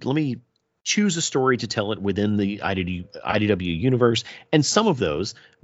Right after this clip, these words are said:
down the line are very important. Like the, the, the T M N T universe books, which of, which of there were twenty-five of, end up being a big deal.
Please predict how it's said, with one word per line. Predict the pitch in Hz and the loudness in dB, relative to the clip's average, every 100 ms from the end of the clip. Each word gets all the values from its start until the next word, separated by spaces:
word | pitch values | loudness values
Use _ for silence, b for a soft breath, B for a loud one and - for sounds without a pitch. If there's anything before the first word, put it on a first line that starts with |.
| 107 | 0
down | 104 101 | 2 2
the | 92 | 0
line | 90 113 76 78 b b b _ | -2 -2 -4 -10 b b b _
are | 107 104 95 | 0 0 0
very | 107 101 110 | 0 4 4
important. | 110 113 107 67 - | 4 2 -2 -4 -10
Like | 90 87 | -10 -4
the, | 87 | -4
the, | 80 82 | -2 -4
the | 80 87 78 - | -4 -4 -4 0
T | - | 2
M | 160 | 2
N | 151 | 2
T | 151 | 2
universe | 123 113 110 110 - | 4 4 4 2 0
books, | 98 98 - | -2 -2 -4
which | 92 - _ | -6 -6 _
of, | - 87 82 - | -4 -2 -4 0
which | 120 123 | 0 2
of | 101 92 | 0 0
there | 101 90 | -2 -4
were | 80 | -6
twenty-five | - 120 98 - 98 107 | -4 -2 -2 0 0 2
of, | 120 139 139 B B B _ - | 2 2 -2 B B B _ -6
end | 147 135 | 0 2
up | 135 107 | 2 0
being | 110 107 | -2 0
a | 87 | -2
big | 101 90 | -4 -4
deal. | 87 85 151 | -4 -2 -2